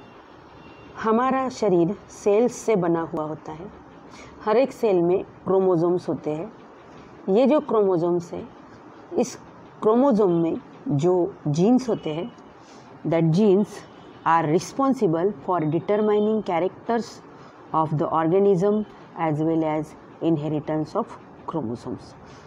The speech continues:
तो जो ये क्रोमोसोम्स होते हैं, क्रोमोसोम्स डीएनए से बने हुए होते हैं, and ये जो जीन्स है,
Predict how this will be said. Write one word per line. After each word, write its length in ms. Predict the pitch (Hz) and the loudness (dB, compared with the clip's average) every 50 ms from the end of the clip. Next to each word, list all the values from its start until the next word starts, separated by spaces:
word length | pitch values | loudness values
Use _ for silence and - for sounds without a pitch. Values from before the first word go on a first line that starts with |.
| - - - - | -20 -20 -20 -12
तो 200 | - - 285 294 | -6 -2 0 2
जो 240 | 226 196 254 262 269 | 2 4 4 4 4
ये 280 | 262 262 269 269 262 | 4 4 4 2 2
क्रोमोसोम्स 800 | - - - - - - 202 202 220 247 269 240 285 285 269 - | 0 -4 -10 -10 -2 0 2 2 4 2 2 4 4 2 2 2
होते 220 | 214 196 - - 175 | 0 -4 -2 -2 -2
हैं, 280 | 170 170 175 196 175 | -2 -2 -4 -6 -6
क्रोमोसोम्स 680 | 180 170 170 175 185 190 185 170 196 196 196 185 - - | -4 -2 0 2 2 2 2 2 2 0 0 -2 -4 -2
डीएनए 420 | 160 151 175 180 202 226 240 247 | 0 2 4 4 4 4 2 0
से 160 | 233 - 240 202 | -2 -2 -2 -2
बने 280 | 170 165 160 165 160 | 0 0 0 0 -2
हुए 240 | 156 147 160 151 151 | -2 -2 -2 -2 -2
होते 300 | 156 156 139 - - 147 | -2 -4 -6 -4 -6 -6
हैं, 200 | 139 165 196 226 - - - - - - - - - - - - - - - - - - | -6 -6 -12 -14 -16 -20 -20 -20 -20 -20 -20 -20 -20 -20 -20 -20 -20 -20 -20 -20 -12 -8
and 600 | 156 160 165 165 165 165 165 165 165 151 160 170 170 - - - - - - - - - - - - - - - | -4 -4 -2 0 0 2 2 2 2 0 -2 -4 -8 -10 -18 -20 -20 -20 -20 -20 -20 -20 -20 -20 -20 -12 -4 0
ये 200 | 170 170 226 240 | 2 4 4 4
जो 280 | 202 254 247 240 - - - - - - - - - - 160 | 4 4 2 2 0 -4 -10 -20 -20 -20 -20 -18 -8 -2 0
जीन्स 500 | 156 147 175 202 247 277 285 277 - - | 2 2 4 4 4 4 4 2 2 0
है, 200 | 202 160 160 | -2 -2 -2